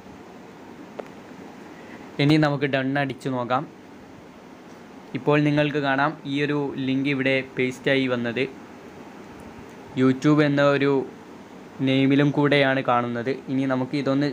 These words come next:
സ്റ്റോറി ആക്കി നോക്കാം. സ്റ്റോറി ഇട്ടതിന് ശേഷം നിങ്ങൾക്ക് ഞാൻ കാണിച്ചു തരാം ആ ലിങ്കിൽ ക്ലിക്ക് ചെയ്യുമ്പോൾ YouTube-ലേക്ക് പോകുന്നത്. ഇപ്പോൾ നമ്മുടെ സ്റ്റോറി ഇവിടെ ready ആയിട്ടുണ്ട്. ഇനി ഞാൻ ഈ ഒരു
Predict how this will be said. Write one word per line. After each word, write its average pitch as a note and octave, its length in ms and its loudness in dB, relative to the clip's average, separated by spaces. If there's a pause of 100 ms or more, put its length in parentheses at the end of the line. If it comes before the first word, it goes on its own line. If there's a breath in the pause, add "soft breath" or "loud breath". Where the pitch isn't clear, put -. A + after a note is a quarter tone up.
(160)
സ്റ്റോറി C3+ 420 2
ആക്കി B2+ 280 -2
നോക്കാം. B2 280 -2 (1040)
സ്റ്റോറി C3+ 400 4
ഇട്ടതിന് C#3 460 2
ശേഷം C#3+ 220 4 (100)
നിങ്ങൾക്ക് C3+ 400 0
ഞാൻ C3+ 100 0 (140)
കാണിച്ചു B2+ 400 0
തരാം C3 200 2 (720)
ആ - 20 4 (120)
ലിങ്കിൽ C#3 260 0 (140)
ക്ലിക്ക് C3+ 280 -8
ചെയ്യുമ്പോൾ C3+ 460 2
YouTube-ലേക്ക് C3 720 0 (160)
പോകുന്നത്. A#2 420 0 (1900 loud breath)
ഇപ്പോൾ C#3+ 260 2
നമ്മുടെ C#3+ 260 4
സ്റ്റോറി C#3 380 4
ഇവിടെ C#3 260 4
ready B2+ 220 0
ആയിട്ടുണ്ട്. B2 380 0
ഇനി C3 120 0 (280)
ഞാൻ C3 200 2
ഈ C#3 80 0 (100)
ഒരു C#3 100 0